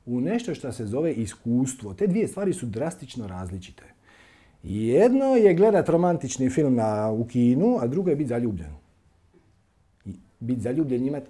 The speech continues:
iskustvo. A gledat film na platnu je,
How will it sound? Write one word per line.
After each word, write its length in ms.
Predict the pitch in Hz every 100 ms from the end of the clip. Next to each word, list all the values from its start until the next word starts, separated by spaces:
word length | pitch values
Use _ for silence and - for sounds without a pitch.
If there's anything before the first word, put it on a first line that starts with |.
| -
iskustvo. 1120 | 117 - - 120 120 120 - - 95 - - _ _ _ - - - -
A 120 | -
gledat 300 | 151 151 -
film 180 | 175 147
na 140 | 127
platnu 520 | 135 147 220 233 233
je, 540 | 214 196 196 196 196